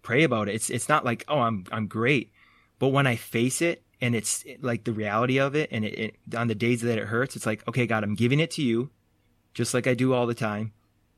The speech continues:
And it's in your hands, but what you called me to do here matters more than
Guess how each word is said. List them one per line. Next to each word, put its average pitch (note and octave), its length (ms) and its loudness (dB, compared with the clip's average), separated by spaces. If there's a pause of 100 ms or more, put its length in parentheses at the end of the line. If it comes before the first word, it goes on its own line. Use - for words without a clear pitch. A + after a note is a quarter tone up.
And A2 420 0 (180)
it's A#2 140 -4
in A#2+ 80 2
your B2 140 2
hands, B2 420 0 (160)
but A#2 240 0 (540)
what C3 200 2
you B2+ 320 0
called B2+ 280 2
me C#3+ 100 2
to C3+ 80 -2
do C#3 240 0
here D3 300 -2 (200)
matters A#2+ 420 0
more A#2 340 0
than G2 340 -2